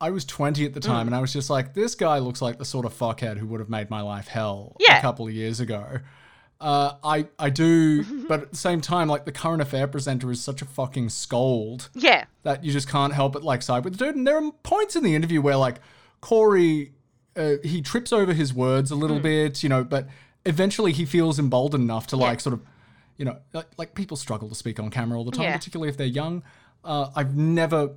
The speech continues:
Speaker 1: I've never really filmed a teen who wasn't awkward as shit on camera.
Speaker 2: Yeah.
Speaker 1: Um, you know, doing a piece to camera. Uh, but, uh, but once he gets a roll on, once he realizes that how fun it is to tell this lady to fuck off,
Speaker 2: Yeah.
Speaker 1: like, he,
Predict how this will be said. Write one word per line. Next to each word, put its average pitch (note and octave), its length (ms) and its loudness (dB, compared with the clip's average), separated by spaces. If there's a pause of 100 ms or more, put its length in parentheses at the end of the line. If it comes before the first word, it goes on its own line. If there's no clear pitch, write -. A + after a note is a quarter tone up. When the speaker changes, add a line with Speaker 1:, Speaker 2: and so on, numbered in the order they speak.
Speaker 1:
I've C3+ 220 0
never D3 240 2
really C3+ 520 2
filmed B2 500 0
a D3 60 -6
teen B2+ 340 0
who A#2+ 140 0
wasn't A#2+ 360 -4
awkward C3 320 -4
as A#2+ 60 -4
shit D3 200 -4
on C3+ 140 0
camera. D#3+ 280 -2
Speaker 2:
Yeah. G3 200 2 (400)
Speaker 1:
Um, E3 360 0 (440)
you D3 60 -6
know, C3 120 0
doing B2+ 200 -2
a B2 60 -4
piece C3+ 200 0
to C3+ 80 -6
camera. D#3+ 340 -4 (420)
Uh, F3 160 2
but, F3+ 180 2
uh, F3 200 4 (120)
but F3+ 140 0
once F#3+ 220 0
he D4+ 60 -4
gets B3 180 -2
a D3 60 2
roll A#2 360 2
on, A#2+ 160 0
once D3+ 160 0
he A3 80 -4
realizes C#3 540 2
that B2+ 180 0
how C3 160 0
fun B2 320 0
it C#3 80 0
is A#2 160 -2
to B2+ 80 -12
tell B2 180 -4
this A#2+ 160 -8
lady A#2 200 -2
to A2 60 -2
fuck - 300 -4
off, D3+ 380 2
Speaker 2:
Yeah. G#3 220 6
Speaker 1:
like, - 200 -4
he, C#3+ 440 0